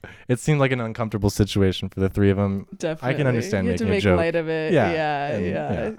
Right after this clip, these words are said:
Speaker 1: yeah.
Speaker 2: yeah.
Speaker 1: <laughs> We all make
Speaker 2: <laughs>
Speaker 1: jokes when things
Speaker 2: We
Speaker 1: are
Speaker 2: all
Speaker 1: awkward.
Speaker 2: find ourselves in awkward <laughs> situations.
Speaker 1: Yeah. Yeah, dating your fraternity brother's mom.
Speaker 2: Yeah.
Speaker 1: It's kind of a sticky
Speaker 2: Definitely.
Speaker 1: situation.
Speaker 2: Then, well, they're engaged now.
Speaker 1: Right. So,
Speaker 2: So
Speaker 1: maybe more justified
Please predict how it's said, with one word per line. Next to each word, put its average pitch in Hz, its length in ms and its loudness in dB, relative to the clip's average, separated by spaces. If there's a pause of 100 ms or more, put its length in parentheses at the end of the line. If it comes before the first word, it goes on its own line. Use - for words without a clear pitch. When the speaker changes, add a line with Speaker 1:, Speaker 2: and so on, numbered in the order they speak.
(100)
Speaker 1:
yeah. 196 340 2
Speaker 2:
yeah. 170 40 6
Speaker 1:
<laughs> - 20 4
We 156 180 6
all 135 140 8
make 120 220 2
Speaker 2:
<laughs> - 20 -6
Speaker 1:
jokes 87 520 -8 (500)
when 110 120 2
things 95 240 -2
Speaker 2:
We 269 60 0
Speaker 1:
are 302 40 8
Speaker 2:
all 320 120 12
Speaker 1:
awkward. 339 80 -2
Speaker 2:
find 240 240 0
ourselves 240 340 -2
in 208 100 -2
awkward 190 340 2
<laughs> - 0 -
situations. 220 760 -2
Speaker 1:
Yeah. - 140 -2 (720)
Yeah, 98 180 4
dating 110 340 6
your 104 160 0
fraternity 117 460 0
brother's 87 840 -2 (320)
mom. 92 520 -2
Speaker 2:
Yeah. 170 540 0 (420)
Speaker 1:
It's - 80 -20
kind 95 160 -6
of 82 60 -8
a 78 40 -10
sticky - 300 -6
Speaker 2:
Definitely. 147 260 -4
Speaker 1:
situation. 80 760 -8 (220)
Speaker 2:
Then, 180 160 -4
well, 175 120 -4
they're 180 200 -4
engaged 135 540 -8
now. - 320 -10 (500)
Speaker 1:
Right. 85 280 -2 (180)
So, - 180 -8
Speaker 2:
So 98 340 -2 (580)
Speaker 1:
maybe 131 240 -4
more 135 160 6
justified 113 560 2